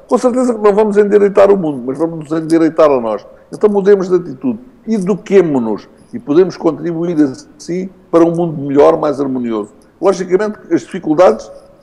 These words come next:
fazem parte da nossa, da nossa situação evolutiva, mas um dia nós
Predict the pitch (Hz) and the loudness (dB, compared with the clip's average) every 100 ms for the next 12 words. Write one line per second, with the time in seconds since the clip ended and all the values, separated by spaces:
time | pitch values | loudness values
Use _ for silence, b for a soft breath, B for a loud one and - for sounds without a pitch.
0 | _ - - 254 247 208 220 233 190 180 | _ -8 -4 -2 -4 0 0 0 -2 -2
1 | 156 160 151 160 165 151 135 165 156 135 | -4 -6 -6 -2 -2 -4 -12 -10 -6 -2
2 | 170 165 135 131 110 101 87 - b b | -2 -2 -2 -4 -4 -6 -8 -12 b b
3 | - 131 143 147 139 180 165 165 | -2 0 2 0 0 0 2 0